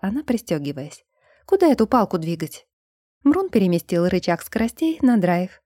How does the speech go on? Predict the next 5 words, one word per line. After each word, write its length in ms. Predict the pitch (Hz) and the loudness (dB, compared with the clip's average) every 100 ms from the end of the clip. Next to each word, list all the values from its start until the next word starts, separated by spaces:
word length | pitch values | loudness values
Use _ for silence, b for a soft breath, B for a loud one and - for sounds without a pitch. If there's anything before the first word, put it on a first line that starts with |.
| _ _ _ - | _ _ _ -4
Эльза 320 | 339 262 175 | -2 0 -2
плавно 380 | 165 160 170 196 | 2 0 2 0
тронулась, 640 | 294 294 285 254 240 - | 0 2 2 2 -2 0
набрала 400 | 233 220 233 262 | 0 2 0 -2
скорость. 680 | - - 165 165 - _ | -4 -2 -2 -2 -12 _